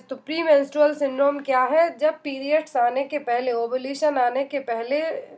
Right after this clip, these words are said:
जो condition देखने को मिलती है या फिर ovulation के बाद जो condition होती है, psychological, physical, mental और mood swings होते हैं, disturb होते हैं।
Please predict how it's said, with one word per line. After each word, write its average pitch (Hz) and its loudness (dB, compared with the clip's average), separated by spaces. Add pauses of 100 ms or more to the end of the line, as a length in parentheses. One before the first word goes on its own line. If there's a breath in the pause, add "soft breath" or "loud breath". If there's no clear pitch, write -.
जो 294 -2
condition 254 -2
देखने 254 -2
को 269 -4
मिलती 214 -10
है 262 -4
या 240 0
फिर 247 -4
ovulation 247 -4
के 262 -10
बाद 247 2
जो 277 -6
condition 233 -6
होती 233 -8
है, 262 -8
psychological, 226 -6
physical, 240 -8
mental 220 -4
और 233 -8
mood 247 -10
swings 233 -6
होते 208 -6
हैं, 254 -4
disturb 247 -6
होते 208 -6
हैं। 311 0